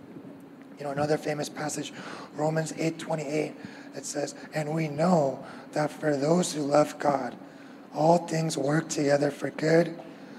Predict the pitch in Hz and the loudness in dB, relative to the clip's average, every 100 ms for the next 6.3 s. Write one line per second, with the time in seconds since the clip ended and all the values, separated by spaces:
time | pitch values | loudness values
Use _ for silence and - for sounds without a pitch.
0 | - - 143 135 147 165 165 - - - | -18 -6 -2 2 4 4 4 0 -6 -12
1 | - 151 139 127 - - 165 147 123 - | -6 0 2 0 -4 0 2 4 2 -4
2 | - - - - - - - - - - | -12 -18 -20 -20 -20 -20 -14 -10 -8 -2
3 | 151 151 143 - 143 127 - 147 - 123 | -2 -2 -6 -6 -6 -6 -8 -10 -8 -10
4 | - - 135 - - 139 135 143 165 165 | -10 -12 -12 -10 -6 -6 -4 -2 -2 0
5 | 147 139 - - - - - - - 147 | -2 -2 -6 -14 -16 -16 -16 -16 -6 -2
6 | 139 135 | 0 -2